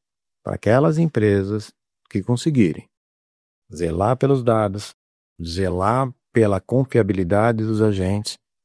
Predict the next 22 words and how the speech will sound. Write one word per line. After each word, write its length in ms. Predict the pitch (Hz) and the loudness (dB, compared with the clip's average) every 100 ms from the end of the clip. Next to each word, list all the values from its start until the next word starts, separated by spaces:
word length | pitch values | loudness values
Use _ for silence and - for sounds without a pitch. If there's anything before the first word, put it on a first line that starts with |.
| _ _ | _ _
conseguir 540 | - 101 - 92 104 117 | -8 -6 -4 -2 2 4
dar 160 | 107 | 4
uma 100 | 101 | 0
manutenção 960 | 95 95 90 95 92 - 101 107 120 - _ _ _ | -2 -4 -4 -6 -6 -4 -2 -2 -4 -8 _ _ _
e 100 | 101 | -4
um 240 | 101 104 | -2 -2
fortalecer, 760 | 95 - 110 98 95 90 107 95 | -2 -2 0 0 -2 -2 -2 -2
uma 380 | 92 92 95 92 | -4 -4 -6 -2
garantia 640 | 107 104 101 - 143 151 | 0 2 0 -2 2 4
de 100 | 117 | 4
futuro 560 | - 120 - - 151 147 | 0 -4 -4 -2 0 2
daquilo 360 | 107 - 90 | 2 0 -6
que 60 | 87 | -4
tá 120 | 98 | -6
sendo 260 | - 98 113 | -4 -4 -4
feito 380 | - 131 135 _ _ _ _ _ _ | 0 0 0 _ _ _ _ _ _
e 380 | 285 190 214 226 - | 2 4 4 -2 2
evoluir 640 | 247 202 196 120 87 - _ _ _ _ | 4 4 4 4 2 -2 _ _ _ _
e, 120 | 143 | 0
numa, 320 | 156 143 127 | 4 4 4
e 60 | 127 | 4
incluir 560 | 151 165 110 107 117 | 2 2 2 2 2